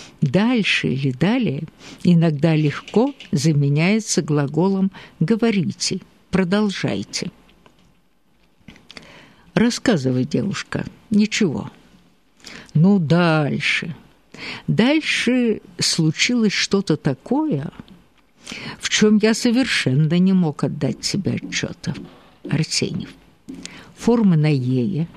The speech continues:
и «ш» широко представлены во фразеологических оборотах. Более или менее, более того, так далее,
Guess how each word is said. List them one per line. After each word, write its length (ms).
и 80
«ш» 460
широко 520
представлены 1000
во 240
фразеологических 1600
оборотах. 680
Более 360
или 160
менее, 720
более 600
того, 520
так 440
далее, 500